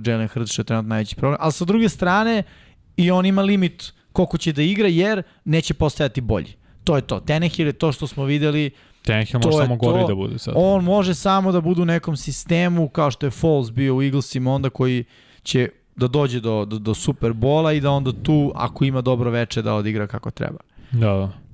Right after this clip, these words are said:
Speaker 1: Ali, znaš, onda nije bacio one interceptione koji ja i dalje mislim
Speaker 2: Tri.
Speaker 1: da nisu u potpunosti, ono, njegova krivica. Mislim, vidi, ta akcija se izvodi, ko nije igrao fudbal može misli šta hoće. Bubble se izvodi tako da quarterback,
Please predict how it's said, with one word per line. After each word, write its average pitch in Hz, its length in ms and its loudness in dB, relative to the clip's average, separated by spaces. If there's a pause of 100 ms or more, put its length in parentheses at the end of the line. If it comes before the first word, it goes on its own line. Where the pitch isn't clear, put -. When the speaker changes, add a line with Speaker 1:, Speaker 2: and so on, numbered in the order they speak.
Speaker 1:
Ali, 135 360 0
znaš, 143 300 -2
onda 139 200 0
nije 156 180 0
bacio 139 640 0 (420)
one 135 280 2
interceptione 127 800 -2 (260)
koji 143 320 2
ja 143 220 2
i 139 40 0
dalje 143 260 2
mislim 131 220 -2
Speaker 2:
Tri. 113 120 2
Speaker 1:
da - 60 2
nisu 127 220 -2
u 110 40 -6
potpunosti, 113 680 -2
ono, 104 420 -2 (480)
njegova 123 440 0
krivica. 110 640 -4 (320)
Mislim, 190 260 0
vidi, 233 160 2
ta - 240 -2
akcija 254 400 -2
se 202 160 -4
izvodi, 175 320 0
ko 233 180 2
nije 233 120 0
igrao 220 160 2
fudbal 220 280 0
može 190 240 0
misli 170 240 -2
šta 135 140 -2
hoće. 113 380 -2
Bubble 190 480 0
se - 160 -4
izvodi 180 260 0
tako 175 300 0
da 147 80 0
quarterback, 151 460 -2